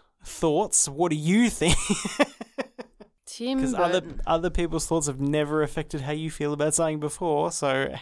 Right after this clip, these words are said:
Speaker 1: how, <laughs> what do you give it as an overall?
Speaker 2: I am not easily swayed.
Speaker 1: <laughs>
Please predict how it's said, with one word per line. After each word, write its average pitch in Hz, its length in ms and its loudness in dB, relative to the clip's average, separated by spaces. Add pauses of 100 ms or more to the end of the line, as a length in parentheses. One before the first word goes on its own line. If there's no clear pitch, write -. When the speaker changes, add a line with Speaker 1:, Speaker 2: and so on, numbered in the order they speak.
Speaker 1:
how, 170 160 -2 (360)
<laughs> - 360 -20
what 156 120 -6
do 165 60 -4
you 170 140 -6
give 156 180 -2
it - 180 -6 (200)
as 139 160 -6
an 131 100 -6
overall? 143 680 0 (220)
Speaker 2:
I 494 360 -2
am 311 80 2
not 240 240 -4
easily 196 460 -8
swayed. - 640 -14 (240)
Speaker 1:
<laughs> - 60 -8